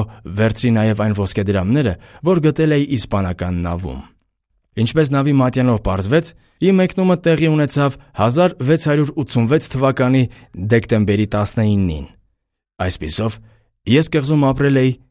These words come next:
քսանութ տարի, երկու ամիս և տասնինը օր։ Ճանապարհին նավը կանգ առավ հարևան կղզում, իսպանացիների մոտ,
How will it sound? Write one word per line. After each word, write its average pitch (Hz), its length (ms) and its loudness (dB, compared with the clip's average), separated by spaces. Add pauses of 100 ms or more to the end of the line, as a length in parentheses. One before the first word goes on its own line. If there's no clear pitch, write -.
(100)
քսանութ 90 540 -4
տարի, 92 340 -4 (520)
երկու 95 440 -2
ամիս 104 320 0 (500)
և 160 200 2
տասնինը 101 680 -2
օր։ - 280 -12 (1160)
Ճանապարհին 120 580 2 (260)
նավը 165 320 2
կանգ 165 300 0
առավ 156 220 2
հարևան 131 400 2
կղզում, 127 420 0 (360)
իսպանացիների 123 760 0
մոտ, 127 240 0